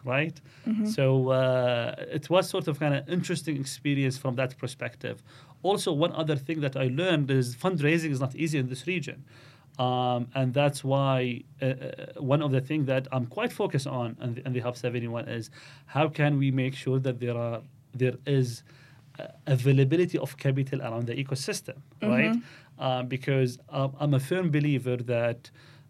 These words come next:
Speaker 1: uh, availability of capital,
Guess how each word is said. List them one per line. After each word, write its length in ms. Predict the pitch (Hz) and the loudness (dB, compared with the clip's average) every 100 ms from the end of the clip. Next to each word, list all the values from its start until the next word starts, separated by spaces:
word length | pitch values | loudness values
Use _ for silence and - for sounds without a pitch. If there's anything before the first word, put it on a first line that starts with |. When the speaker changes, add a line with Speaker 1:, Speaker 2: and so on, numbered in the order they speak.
| - 120 | -10 -2
Speaker 1:
uh, 960 | 117 117 117 117 113 110 113 120 117 - | 0 0 0 0 0 -2 -2 -4 -6 0
availability 600 | 139 123 139 139 165 156 160 | 0 4 4 6 4 2 -2
of 180 | - - | -6 0
capital, 500 | 147 135 117 131 | 0 0 -2 -4